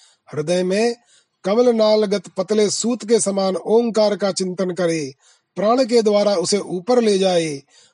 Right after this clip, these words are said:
और उसमें घंटा नाद के समान स्वर स्थित करे।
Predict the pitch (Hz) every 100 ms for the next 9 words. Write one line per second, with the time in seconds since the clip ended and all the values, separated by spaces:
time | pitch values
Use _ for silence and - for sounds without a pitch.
0 | _ 190 233 269 220 196 214 208 147 156
1 | 185 269 254 220 214 202 208 196 190 196
2 | 175 - 254 254 214 - 208 - 190 170
3 | 143